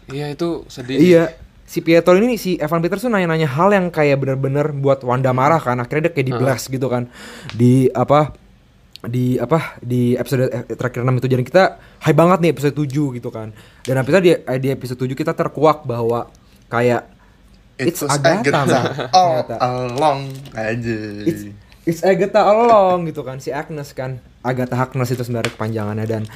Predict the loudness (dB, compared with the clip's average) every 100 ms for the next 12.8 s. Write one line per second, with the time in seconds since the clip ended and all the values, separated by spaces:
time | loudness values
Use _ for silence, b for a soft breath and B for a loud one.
0 | B B B 0 2 2 2 0 0 0
1 | 0 0 0 2 4 2 0 -16 _ _
2 | 0 0 0 -2 -2 -2 0 0 2 2
3 | 2 0 2 4 4 2 0 0 0 0
4 | -2 0 0 0 -2 -2 -2 -6 -8 -4
5 | 4 4 4 0 -6 -8 0 2 2 0
6 | -4 -2 -2 -2 -2 -2 0 0 0 0
7 | 0 0 2 0 0 -2 -4 -4 -2 0
8 | -2 -2 -6 -6 -8 B B B B 0
9 | 2 2 0 0 2 2 2 2 0 -8
10 | b b 0 0 4 4 4 2 -2 -2
11 | -6 b -4 -2 -2 0 0 0 0 2
12 | 2 2 0 -2 -2 -4 -6 -12